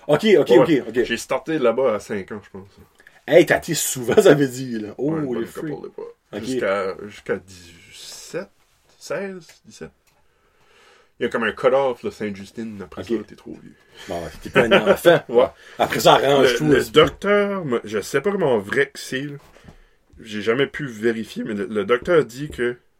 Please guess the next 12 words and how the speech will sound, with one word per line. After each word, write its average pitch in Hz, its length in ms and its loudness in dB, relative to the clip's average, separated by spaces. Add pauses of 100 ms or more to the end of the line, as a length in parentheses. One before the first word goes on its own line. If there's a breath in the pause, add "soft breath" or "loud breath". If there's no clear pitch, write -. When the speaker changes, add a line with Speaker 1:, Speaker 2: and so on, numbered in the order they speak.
(300)
Speaker 2:
mon 113 380 0
cas 147 280 2
était 117 280 -2
dans 110 240 -2
le, 104 280 0
le, 95 300 -6 (640)
dans 104 60 -6
un 95 60 -6
livre 113 220 -8
de 110 120 -4
médecine 117 600 -8
de, 95 260 -8